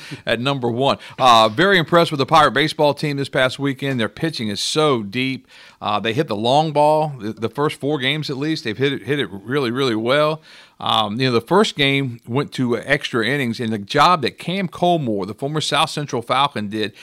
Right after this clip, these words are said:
he's in his sixth year at East Carolina. He comes into the game with the bases loaded, one out,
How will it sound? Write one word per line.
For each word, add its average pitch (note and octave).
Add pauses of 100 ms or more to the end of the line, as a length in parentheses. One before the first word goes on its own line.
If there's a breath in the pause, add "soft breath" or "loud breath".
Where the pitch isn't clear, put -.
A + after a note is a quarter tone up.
he's E3
in E3+
his C3+
sixth G#3+
year D#3+
at A2+
East G#2
Carolina. G2+ (320 loud breath)
He C4+
comes A3
into G3+
the D#3
game D3+
with C3+
the A#2
bases E3+
loaded, B2+ (220 soft breath)
one D3+
out, A#2